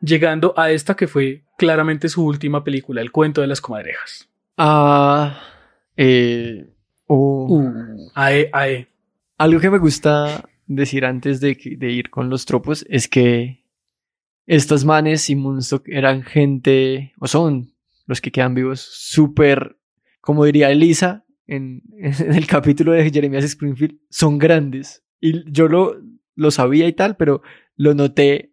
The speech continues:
Speaker 2: antes de seguir con la, la esta, lo noté cuando Andreu Buenafuente, que es como uno de los presentadores de España más famosos y con más trayectoria, se le veía nervioso y es como su peor entrevista. Es una
Speaker 1: Uy, es
Speaker 2: entrevista
Speaker 1: malísimo.
Speaker 2: súper mala.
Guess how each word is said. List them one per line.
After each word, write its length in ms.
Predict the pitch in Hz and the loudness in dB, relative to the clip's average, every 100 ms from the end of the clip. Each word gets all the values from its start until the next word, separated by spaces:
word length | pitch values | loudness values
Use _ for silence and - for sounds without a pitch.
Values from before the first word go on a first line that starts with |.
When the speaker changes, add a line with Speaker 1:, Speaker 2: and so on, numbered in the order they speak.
| _ _ | _ _
Speaker 2:
antes 300 | 143 143 147 | -6 -2 0
de 80 | 151 | 0
seguir 340 | 147 127 123 | -2 -4 -8
con 220 | _ 135 135 | _ -10 -8
la, 120 | - 135 | -10 -10
la 140 | 127 | -10
esta, 220 | 123 - | -8 -4
lo 160 | 147 139 | -2 -2
noté 260 | 139 139 | 0 -2
cuando 300 | 135 143 156 | 0 0 2
Andreu 340 | 156 143 139 139 | 2 4 4 4
Buenafuente, 560 | 147 156 - 135 131 | 4 0 0 -2 -2
que 80 | 143 | -4
es 100 | 147 | -4
como 360 | 147 143 147 151 - - _ _ | -6 -10 -10 -12 -20 -20 _ _
uno 240 | 160 156 | -2 2
de 80 | 151 | 4
los 160 | 156 160 | 4 2
presentadores 800 | 175 170 160 143 139 139 139 135 | 2 2 2 4 4 4 0 0
de 280 | 156 151 | 0 0
España 540 | 143 - 139 135 139 143 | -4 -4 -2 -2 -4 -8
más 380 | 143 147 147 - | -4 0 0 0
famosos 440 | 147 147 143 156 | -4 -2 0 0
y 60 | 156 | 0
con 220 | 151 147 | -4 -2
más 280 | 135 127 - | -4 -6 -4
trayectoria, 760 | 147 147 143 143 151 190 - _ | -2 -2 -2 -2 -2 -4 -8 _
se 200 | - 156 | -2 2
le 100 | 143 | 4
veía 400 | 139 135 135 127 | 4 2 0 -2
nervioso 720 | 156 151 135 127 143 143 180 143 | 0 2 2 2 2 2 -2 -4
y 80 | |
es 100 | 147 | -6
como 200 | - 151 | -6 -10
su 240 | - 196 151 | -4 -4 2
peor 360 | 185 151 160 | 4 4 4
entrevista. 800 | 170 170 190 156 156 160 - 381 _ _ - | 2 2 2 4 4 0 -8 -12 _ _ -6
Es 80 | 156 | 0
una 80 | 175 | 2
Speaker 1:
Uy, 60 | |
es 40 | 160 | 4
Speaker 2:
entrevista 300 | 190 160 160 | 2 2 0
Speaker 1:
malísimo. 260 | 151 - | -4 -6
Speaker 2:
súper 360 | 139 185 190 160 | -2 0 2 2
mala. 440 | 160 160 202 220 | 2 2 2 -2